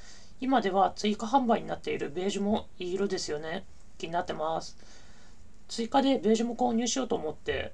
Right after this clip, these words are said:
抽選販売受けたんですけど、見事に落ちました。で、このテント、いきなりで欠点なんですけど、見てもらってわかりますかね？グランドシートが台形です。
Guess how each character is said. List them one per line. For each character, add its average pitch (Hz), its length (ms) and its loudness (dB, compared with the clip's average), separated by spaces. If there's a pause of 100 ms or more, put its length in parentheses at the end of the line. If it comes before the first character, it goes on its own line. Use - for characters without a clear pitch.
抽 180 160 -4
選 214 160 0
販 233 140 2
売 175 100 0
受 - 80 -6
け 208 80 -6
た 226 160 4
ん 240 60 0
で 202 80 -2
す - 80 -8
け - 80 -4
ど、 156 260 -4
見 190 140 0
事 208 240 2
に 240 80 2
落 214 120 0
ち - 80 -6
ま 151 140 -2
し - 80 -4
た。 - 160 -2 (640)
で、 214 360 4
こ - 120 -2
の 240 100 4
テ 294 140 2
ン 226 80 -2
ト、 - 180 0 (560)
い - 100 -4
き - 120 0
な 247 100 4
り 247 80 0
で 190 120 2
欠 - 120 -4
点 247 280 0
な 190 100 2
ん 170 40 -4
で 151 60 -4
す - 100 -8
け - 100 -4
ど、 160 180 0
見 233 180 -4
て 311 80 2
も 196 140 2
ら 147 60 0
っ - 40 -4
て - 80 -4
わ 147 140 -2
か 170 100 -2
り 196 60 2
ま 262 160 4
す - 80 -8
か 170 100 2
ね？ 135 320 -2 (460)
グ 151 100 -4
ラ 220 100 4
ン 247 60 0
ド 247 60 -2
シ 277 140 2
ー 233 40 0
ト - 80 0
が 151 100 2
台 147 200 0
形 202 180 0
で - 140 2
す。 - 260 -8